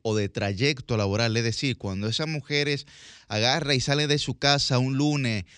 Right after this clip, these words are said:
a las cinco, a las seis de la mañana, que vienen del fin de semana y de camino a su trabajo tienen algún tipo de accidente, algún tipo de accidente,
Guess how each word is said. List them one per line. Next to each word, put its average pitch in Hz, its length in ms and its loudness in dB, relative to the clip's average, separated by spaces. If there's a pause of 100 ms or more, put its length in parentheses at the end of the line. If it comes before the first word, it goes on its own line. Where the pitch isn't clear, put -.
(140)
a 107 80 -2
las 110 180 0
cinco, 143 400 0
a - 20 2
las 104 140 -2
seis 139 180 0
de 143 120 2
la 143 100 0
mañana, 131 520 2
que 101 180 -4
vienen 127 260 0
del 131 140 0
fin 139 240 -4
de 131 80 -2
semana 131 580 0 (640)
y 139 380 2
de 110 160 0
camino 143 800 0
a 120 160 0
su 117 420 0
trabajo 113 720 0 (320)
tienen 156 480 0
algún 143 380 -2
tipo 135 440 -2
de 127 220 2
accidente, 117 920 -2 (800)
algún 110 280 0
tipo 120 320 -2
de 113 120 2
accidente, 98 580 -2